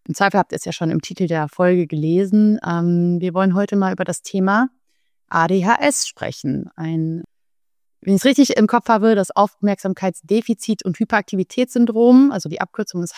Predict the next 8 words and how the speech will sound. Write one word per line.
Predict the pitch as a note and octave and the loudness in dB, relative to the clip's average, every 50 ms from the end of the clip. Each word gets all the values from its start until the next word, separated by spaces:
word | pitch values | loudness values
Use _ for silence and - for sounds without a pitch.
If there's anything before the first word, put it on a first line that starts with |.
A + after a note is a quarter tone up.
| - - | -10 -6
A | - E3+ D#3+ | -4 -4 -2
D | E3 E3 | -2 -2
H | D3+ E3+ | -4 -4
S. | - - G#3 B3+ D4+ - - - - - _ _ _ _ _ _ _ _ _ _ _ _ _ _ _ | -4 0 0 2 0 0 -4 -8 -12 -16 _ _ _ _ _ _ _ _ _ _ _ _ _ _ _
Und | - F#3 F3+ | -8 -6 -6
ein | - - F3+ F3 | -4 -4 -4 -4
Thema, | - G#3 G#3+ G#3+ G#3 G3 F3 | 0 2 2 4 2 2 2
was | F#3 F3+ E3+ - - - | 0 0 -2 -4 -10 -16